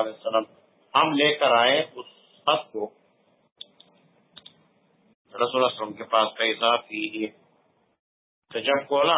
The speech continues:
خط پڑا، اس میں لکھا ہوا تھا، من حاطب ابن ابی بلتعہ، یہ خط ہے حاطب بن ابی بلتعہ کی طرف، الی ناس من مکہ، لوگوں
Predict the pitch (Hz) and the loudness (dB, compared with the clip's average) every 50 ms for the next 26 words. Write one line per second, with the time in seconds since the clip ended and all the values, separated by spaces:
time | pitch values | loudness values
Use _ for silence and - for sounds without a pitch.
0 | 139 - 147 143 143 - - - 123 127 143 147 143 127 - - - 104 - - | 2 2 2 2 0 0 0 2 4 4 4 4 4 2 0 -4 -14 -20 -12 -8
1 | 117 113 110 113 110 - 113 113 117 113 113 113 113 107 107 110 110 110 - - | -6 -4 -4 -6 -4 0 2 2 2 2 2 0 -2 -2 -4 -4 -8 -4 0 2
2 | 120 123 123 123 - - 110 - 117 113 110 113 113 113 110 110 107 - 110 110 | 4 4 4 2 -2 -6 -14 -14 -14 -10 -6 -4 -4 -4 -4 -6 -4 -2 0 0
3 | 107 107 - 117 110 110 113 113 - 113 110 107 - - - _ _ _ _ _ | 0 0 0 2 4 4 4 2 2 2 0 0 0 -6 -20 _ _ _ _ _
4 | _ _ _ _ _ _ _ _ _ _ _ - 123 131 - 156 165 170 - 156 | _ _ _ _ _ _ _ _ _ _ _ -4 -4 -2 0 0 0 2 2 2
5 | 147 135 123 120 120 123 120 - 143 - - 120 117 117 117 113 107 110 107 - | 0 0 2 0 0 0 0 -2 -6 -8 -8 -10 -6 -4 -4 -4 -4 -6 -4 -4
6 | 107 104 - 110 110 107 110 110 - 117 120 - 120 - - 113 113 113 - - | -4 -4 -4 -2 0 0 0 -2 -2 -8 -14 -16 -16 -10 -4 -2 -2 -2 -2 -6
7 | 113 107 110 110 110 113 117 117 117 - - 110 110 110 113 110 107 113 113 - | -8 -2 0 0 0 0 0 -2 -4 -4 -6 -14 -18 -18 -18 -14 -10 -10 -10 -4
8 | - 117 110 107 110 113 110 107 110 117 | -2 -2 -2 -2 -2 -4 -4 -4 -6 -8